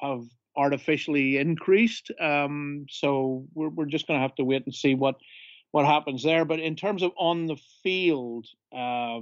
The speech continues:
for the rest of this season, you know, you were asking what, what both our teams need to do to,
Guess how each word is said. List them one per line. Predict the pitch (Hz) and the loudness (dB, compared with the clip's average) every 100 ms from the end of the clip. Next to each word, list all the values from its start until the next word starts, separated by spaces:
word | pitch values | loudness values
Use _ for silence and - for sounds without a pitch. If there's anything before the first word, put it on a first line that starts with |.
| - | -6
for | 147 | -2
the | 131 | 0
rest | 127 143 156 151 - | 0 2 2 0 -4
of | 120 | -6
this | 139 151 | -4 -6
season, | - 127 123 123 127 127 | -6 -4 -4 -6 -6 -4
you | 131 | -4
know, | 127 | -4
you | 127 | -2
were | 127 | 0
asking | 135 135 - 127 127 | 0 0 -2 -2 0
what, | 131 - _ - - _ _ | -2 -4 _ -20 -20 _ _
what | 147 143 - - - | -2 -2 -6 -18 -4
both | 156 165 165 | 6 6 6
our | 160 135 | 2 0
teams | - 151 143 135 | 0 0 0 -4
need | 151 143 135 | -2 -4 -4
to | 131 | -6
do | 147 160 156 127 117 | 2 6 6 4 -2
to, | 135 123 123 | -6 -4 -4